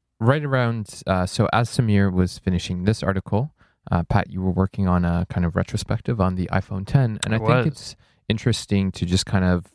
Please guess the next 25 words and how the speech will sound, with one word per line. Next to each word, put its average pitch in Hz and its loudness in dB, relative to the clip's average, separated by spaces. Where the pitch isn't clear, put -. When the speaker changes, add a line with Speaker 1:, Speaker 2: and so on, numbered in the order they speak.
Speaker 1:
think 123 0
about 98 2
the 104 4
iPhone 95 0
ten 92 -2
kind 95 0
of 92 -2
in, 95 2
uh, 92 -2
in, 98 -2
in 107 4
contrast 104 2
to 95 0
these 92 2
devices, 87 -2
right? 98 0
And, - 0
you 113 4
know, 101 2
I 101 -2
think 123 -2
if 120 -4
we 95 4
just, 95 0
like, 85 -2